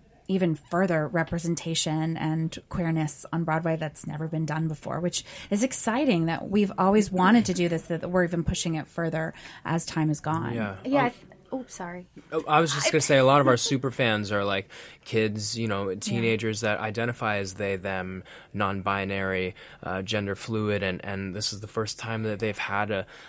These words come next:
Speaker 2: a story sort that's in the mainstream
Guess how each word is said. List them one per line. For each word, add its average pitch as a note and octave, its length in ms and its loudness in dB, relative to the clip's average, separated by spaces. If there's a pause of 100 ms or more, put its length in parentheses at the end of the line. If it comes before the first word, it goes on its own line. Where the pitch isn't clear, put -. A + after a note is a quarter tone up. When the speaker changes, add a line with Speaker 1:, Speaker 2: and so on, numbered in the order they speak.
(120)
Speaker 2:
a G#2 100 -8
story A2+ 680 0
sort A2 360 -4
that's G#2+ 200 -2
in A#2 140 -2
the G#2+ 60 -2
mainstream G2+ 920 -4